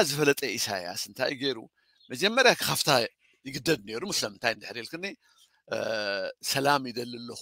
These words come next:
ባህላይ ስለ ዝነበረ፣ እሞ ከዓ ኣብ ዩናይትድ ኔሽንስ ክለዓለሉ ይደሊ ስለ ዝነበረ፣ እታ ሳንክሽንስ፣ እ፣ ላዕለሉ ሰል-፣ ንሰላም ይ-፣ ይገብር ከም ዘሎ ንኸፍልጥ ኢሉ እዩ ነታ ነገር እቲኣ ገይርዋ ማለት እዩ። <clears throat> ሕጂ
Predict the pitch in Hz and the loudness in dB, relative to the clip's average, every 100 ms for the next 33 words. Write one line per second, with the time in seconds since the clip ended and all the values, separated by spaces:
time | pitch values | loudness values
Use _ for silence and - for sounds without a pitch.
0 | 120 107 113 107 101 107 101 127 165 185 | -10 -6 -4 -4 -4 -8 -8 -2 2 2
1 | 180 _ _ _ 110 - 104 113 - 107 | 2 _ _ _ -8 0 4 4 2 -2
2 | 117 139 135 - - 120 - 131 - - | -4 -2 -2 -6 -10 -8 -6 -2 -2 -2
3 | _ _ - 127 120 123 123 123 123 104 | _ _ 0 8 10 10 2 -10 -12 -12
4 | 104 113 - 104 98 101 95 98 - 113 | -12 -6 -6 -8 -14 -16 -10 -4 -4 -2
5 | - 107 - - - 147 - _ _ _ | -6 -4 -6 -6 -8 -10 -12 _ _ _
6 | _ _ _ - - 170 208 151 147 147 | _ _ _ -20 -6 2 2 2 0 -2
7 | - - - - - 180 185 165 180 185 | -2 -10 -18 -6 6 6 6 8 12 12
8 | 160 - 147 139 131 127 127 131 139 127 | 12 2 -4 -2 -2 -2 -2 0 0 -2
9 | - 127 123 120 107 107 110 123 - 131 | -10 -10 -8 -10 -10 -12 -10 -8 -8 -6
10 | 185 147 _ 127 107 98 107 117 113 107 | -8 -10 _ -12 -12 -14 -12 -10 -8 -10
11 | 110 107 110 113 123 120 104 90 - - | -8 -6 -6 -8 -8 -8 -8 -14 -18 -16
12 | - - - _ - 233 - 131 - _ | -16 -16 -20 _ 0 0 0 -4 -12 _
13 | _ _ _ _ _ - _ - _ - | _ _ _ _ _ -20 _ -20 _ 10
14 | 247 | 12